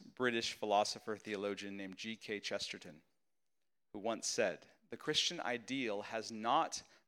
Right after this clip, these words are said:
been tried and found wanting. It's been found difficult and left untried." And that cuts me <laughs> when I think about the body of Christ, 'cause that's, that's me.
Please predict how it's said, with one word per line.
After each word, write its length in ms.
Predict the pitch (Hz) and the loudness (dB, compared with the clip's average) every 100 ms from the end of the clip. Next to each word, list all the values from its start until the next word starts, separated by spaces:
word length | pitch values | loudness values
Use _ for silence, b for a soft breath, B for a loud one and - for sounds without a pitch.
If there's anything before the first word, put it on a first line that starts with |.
| _ - | _ 6
been 360 | 123 123 127 - - _ - | 8 8 2 -6 -14 _ -10
tried 640 | - 151 127 104 101 113 | 4 8 8 6 2 -4
and 180 | 117 113 | -8 -6
found 260 | 117 110 104 | -2 -2 2
wanting. 560 | 113 113 104 90 101 _ _ _ _ _ _ _ _ _ _ _ _ _ _ _ - | 2 2 -4 -10 -16 _ _ _ _ _ _ _ _ _ _ _ _ _ _ _ -10
It's 120 | - | -4
been 180 | 156 143 | -2 4
found 300 | 143 131 127 | 6 6 2
difficult 600 | 156 131 - - - - _ _ _ | 0 0 -6 -14 -14 -20 _ _ _
and 120 | 110 110 | -4 0
left 240 | 107 - | -2 -2
untried." 480 | 104 - 85 80 - _ _ _ _ _ _ _ _ _ _ _ _ _ _ _ _ _ _ _ _ _ _ _ _ _ _ _ _ _ | -6 -6 -10 -10 -18 _ _ _ _ _ _ _ _ _ _ _ _ _ _ _ _ _ _ _ _ _ _ _ _ _ _ _ _ _
And 100 | 113 | -4
that 200 | 127 - | -2 -2
cuts 340 | - 131 - - | -2 -2 -2 -6
me 160 | 85 - B B B B | -10 -8 B B B B
<laughs> 460 | B B B _ _ | B B B _ _
when 120 | 104 | -8
I 40 | |
think 200 | 101 117 | -4 -6
about 240 | 107 98 - | 0 -2 -2
the 60 | |
body 240 | 92 98 101 | -8 -6 -8
of 80 | - | -8
Christ, 340 | 104 87 - | -8 -4 -6
'cause 140 | 101 | -4
that's, 520 | 104 131 - - - - _ _ _ _ _ _ _ _ - | -2 -2 -2 -6 -6 -10 _ _ _ _ _ _ _ _ -8
that's 200 | - 107 | -8 -6
me. 360 | 117 - 101 | -6 -6 -12